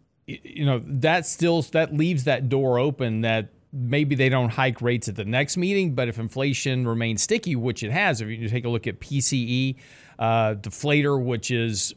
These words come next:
kind of one of the ones that, uh, the Fed pays attention to. They also pay attention to the trimmed mean P C E. That's the personal consumption expenditure inflation index. Um, they pay very close to the attention to that. Those remain, you know, at very high levels. Those really have not come down that much.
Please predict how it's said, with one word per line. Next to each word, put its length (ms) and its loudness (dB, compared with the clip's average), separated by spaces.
kind 160 2
of 160 2
one 280 0
of 80 0
the 60 0
ones 360 -2
that, 480 0
uh, 240 0
the 100 -6
Fed 220 -2
pays 160 -2
attention 340 -4
to. 100 -2
They 100 -2
also 220 -2
pay 240 -4
attention 380 -8
to 40 -12
the 80 -8
trimmed 540 -4
mean 360 -4
P 220 -8
C 180 -6
E. 300 -4
That's 220 -6
the 40 -12
personal 320 -6
consumption 420 -8
expenditure 540 -8
inflation 460 -6
index. 440 -4
Um, 400 4
they 140 4
pay 180 4
very 480 4
close 380 -2
to 120 -4
the 180 -6
attention 400 -4
to 40 -2
that. 220 0
Those 440 2
remain, 640 -4
you 100 -2
know, 140 0
at 60 -4
very 260 2
high 140 0
levels. 360 -2
Those 240 -2
really 300 -2
have 160 -4
not 260 -4
come 220 -4
down 320 -2
that 160 -4
much. 380 -6